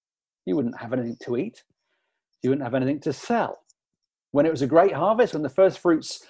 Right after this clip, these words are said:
showed that there was gonna be a bumper crop, there would be a time of joy and celebration, like the, the book of Ruth. But if there wasn't any food, then there would be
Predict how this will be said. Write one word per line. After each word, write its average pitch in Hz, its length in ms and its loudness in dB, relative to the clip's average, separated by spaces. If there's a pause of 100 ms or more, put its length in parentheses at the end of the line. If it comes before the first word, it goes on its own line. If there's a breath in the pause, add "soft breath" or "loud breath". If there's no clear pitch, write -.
(140 soft breath)
showed 170 580 2
that - 160 -6
there 151 80 0
was 147 100 -4
gonna 151 120 -2
be 135 80 2
a 123 40 -2
bumper 165 360 -2
crop, - 380 0
there 127 120 -2
would 131 100 -2
be 139 100 -2
a 120 60 -4
time 147 240 -4
of 107 100 -8
joy 190 260 4
and 135 120 0
celebration, 156 920 -2
like 151 160 -4
the, 147 140 -6 (580 loud breath)
the 175 60 0
book 147 180 -2
of 147 80 2
Ruth. 196 440 2 (1800)
But 131 80 -6
if 127 80 -8
there 127 100 -2
wasn't 147 260 -2
any 107 140 -14
food, 98 320 -16
then 101 100 -14
there 107 100 -12
would 101 100 -14
be 101 120 -14